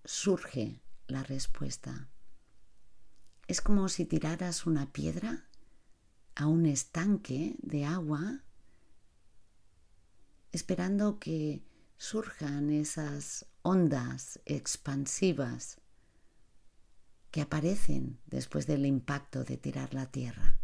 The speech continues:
la piedra, perdona. Así que te voy a hacer la primera pregunta.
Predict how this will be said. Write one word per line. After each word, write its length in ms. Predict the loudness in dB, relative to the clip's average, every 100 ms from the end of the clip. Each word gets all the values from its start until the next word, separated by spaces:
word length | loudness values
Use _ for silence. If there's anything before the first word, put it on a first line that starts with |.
| 2 4
la 200 | 6 8
piedra, 460 | 6 4 0 2 4 4
perdona. 520 | 4 4 2 0 0 -4 -6 -10 -18 -20 -16 -14 -12 -14 -12 -12 -12 -12 -16 -16 -16 -16 -14 -14 -16 -18 -20 -20 -20 -20 -20 -20 -20 -20 -20 -20 -20 -20 -20 -20 -20 -20 -20 -20 -20 _ _ -14 -8
Así 300 | -6 -6 -6
que 480 | -2 -2 -2 -4 -10 -20 -20 -20 -20 -20 -20 _
te 100 | -10
voy 160 | -8 -6
a 40 |
hacer 260 | -8 -6 -4
la 160 | -6 -2
primera 560 | 0 2 0 -2 -4 -6
pregunta. 680 | -4 2 2 2 -4 -10